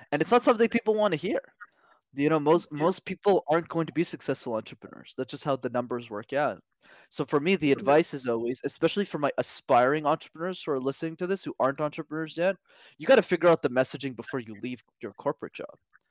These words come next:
Speaker 1: 'Cause that way you can actually s-, focus your time without worrying about paying the bills. A job is gonna provide that for you. That's what I did. I was at I B M for two and a half years before I quit. But before I quit, I had my messaging straight.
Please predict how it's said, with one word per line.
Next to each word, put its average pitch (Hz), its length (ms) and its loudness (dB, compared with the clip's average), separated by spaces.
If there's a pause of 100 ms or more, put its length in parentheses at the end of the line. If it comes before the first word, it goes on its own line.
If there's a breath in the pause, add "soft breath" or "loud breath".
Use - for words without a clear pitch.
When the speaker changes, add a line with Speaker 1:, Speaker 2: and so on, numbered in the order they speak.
(340)
Speaker 1:
'Cause 151 200 2
that 170 220 8
way 165 140 6
you 139 240 0
can 139 280 0
actually 127 580 -2
s-, - 240 -8 (260)
focus 143 380 -2
your 131 80 -4
time 139 340 0
without 127 320 2
worrying 127 360 0
about 120 340 2
paying 123 300 -6
the 117 100 -14
bills. 104 560 -2 (320 soft breath)
A 135 100 -2
job 135 340 6
is 135 100 -4
gonna 123 160 -4
provide 117 420 0
that 120 180 2
for 107 140 -10
you. 110 80 -10
That's 165 180 2
what 208 100 4
I 175 120 8
did. 82 320 -4
I 147 80 4
was 185 140 2
at 185 80 6
I 151 100 8
B 147 160 -2
M 151 80 0
for 143 100 -6
two - 200 -10
and 147 80 -4
a 131 40 -2
half 131 200 0
years 196 260 0
before - 240 -8
I 82 60 -4
quit. - 300 -10 (480 soft breath)
But 156 120 2
before 214 240 4
I 170 80 8
quit, 196 340 4 (220 soft breath)
I 156 60 8
had 151 100 6
my 139 100 6
messaging 170 480 2
straight. 160 400 4